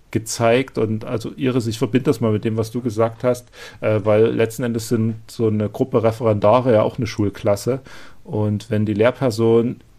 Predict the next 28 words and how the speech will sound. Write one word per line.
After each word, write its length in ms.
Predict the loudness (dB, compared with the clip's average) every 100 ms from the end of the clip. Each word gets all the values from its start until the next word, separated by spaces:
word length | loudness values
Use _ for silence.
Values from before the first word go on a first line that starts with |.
| -10
in 180 | -6 -4
sich 200 | -2 -2
selber 420 | 4 4 4 0
unsicher 560 | 0 -2 -4 -2 -2 -2
ist 360 | -4 -8 -12 -16 -20 -20 -20 -12
oder 380 | -4 2 4 2
das 220 | 0 -2
ausstrahlt, 800 | 0 -2 -2 -4 2 4 4 2
dass 140 | -4 -4
nicht 180 | -6
alles 600 | -2 0 0 0 -8 -14 -8
okay 460 | -8 -2 0 2
ist 360 | 0 -2 -2 -2
oder 200 | -2 -2
dass 200 | -2 -2
da 100 | 0
irgendwo 340 | 0 -2 -2
ganz 240 | -2 -2 -2
große 240 | -4 -4
Fragezeichen 800 | -4 0 0 -2 0 0 0 -6
sind, 400 | -6 -6 -6 -8 -20 -20 -20 -20 -20 -20 -12
das 160 | -8 -6
überträgt 480 | -4 -2 -2 -2
sich 200 | -2 -2
und 100 | -2
das 80 | -4
schafft 300 | -2 -4 -2
Unruhe 640 | -4 -2 0 2 4 2